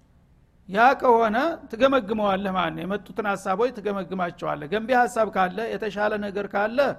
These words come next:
እሱንም ጨምረህ ለውሳኔው ጉልበት ትሰጠዋለህ። ካልሆነሳ ግድ ሰዎች የሰጡት ሐሳብ መቀበል ግዴታ ነው ማለት አይደለም። «ፈኢዛ ዐዘምተ» አለ። አንተ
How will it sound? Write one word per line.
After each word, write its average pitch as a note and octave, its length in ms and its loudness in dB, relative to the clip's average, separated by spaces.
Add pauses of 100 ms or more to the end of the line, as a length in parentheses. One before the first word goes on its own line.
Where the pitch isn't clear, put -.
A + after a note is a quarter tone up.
(340)
እሱንም A3 380 -6
ጨምረህ G3 520 -2 (120)
ለውሳኔው F#3+ 540 -4 (260)
ጉልበት G#3+ 320 2
ትሰጠዋለህ። - 680 -6 (440)
ካልሆነሳ A#3+ 760 6 (400)
ግድ C4 240 -4 (100)
ሰዎች A#3+ 360 4
የሰጡት A#3 420 -6
ሐሳብ A3+ 480 0 (1000)
መቀበል B3+ 520 2
ግዴታ A3+ 420 0 (100)
ነው A3 120 -2
ማለት A3 320 4
አይደለም። D#3+ 480 -2
«ፈኢዛ A#3+ 360 0
ዐዘምተ» G#3+ 460 0
አለ። D3 180 -2 (580)
አንተ G#3 240 -2